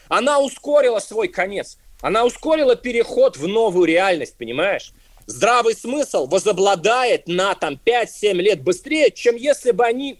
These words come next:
ничего не делали. Сидели бы в тряпочку, продолжали бы воровать из бюджета. Да-да, в Соединенных Штатах воруют из бюджета. И в Европе тоже. Потому что, ну, тратить деньги на помощь какой-нибудь там борьбе за,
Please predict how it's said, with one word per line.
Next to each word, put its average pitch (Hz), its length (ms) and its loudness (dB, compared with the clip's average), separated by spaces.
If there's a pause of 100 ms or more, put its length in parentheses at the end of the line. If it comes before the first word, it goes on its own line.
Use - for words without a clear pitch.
(200)
ничего 220 340 2
не 233 100 0
делали. 208 420 0 (400)
Сидели 262 420 2
бы 233 100 2
в - 80 -6
тряпочку, 226 580 -2 (100)
продолжали 214 580 2
бы 190 120 2
воровать 185 420 0
из 143 100 -8
бюджета. 156 580 -2
Да-да, 190 520 2
в - 60 -8
Соединенных 185 540 -2
Штатах 233 420 -2
воруют 185 320 0
из 151 120 -8
бюджета. 160 540 -2 (460)
И 160 100 4
в 185 40 2
Европе 202 460 2
тоже. 175 340 0 (260)
Потому 226 320 2
что, 202 160 0
ну, 214 140 2
тратить 220 440 -2
деньги 202 300 2
на 170 180 0
помощь 196 380 0
какой-нибудь 170 560 0
там 147 140 0
борьбе 180 480 2
за, 143 500 0